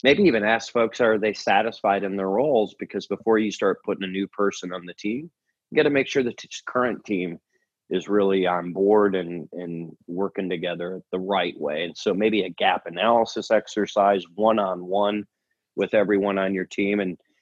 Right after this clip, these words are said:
you might find that there's certain preferences already on your team you didn't know under, understand of where they like to spend their time, where they wanna grow their career. So I think doing a one-on-one gap analysis with your team to find passion, strengths, and,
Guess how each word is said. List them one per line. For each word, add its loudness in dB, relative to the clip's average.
you 6
might 6
find 2
that 2
there's -2
certain -4
preferences 0
already 4
on -2
your -4
team -2
you 0
didn't 0
know -2
under, -6
understand -2
of -6
where 2
they 2
like 0
to -14
spend -2
their 0
time, -4
where 0
they -4
wanna -8
grow -4
their -6
career. -4
So -4
I -2
think -2
doing 2
a -2
one-on-one 0
gap 0
analysis -2
with -8
your -6
team -2
to -10
find 0
passion, 0
strengths, -6
and, -10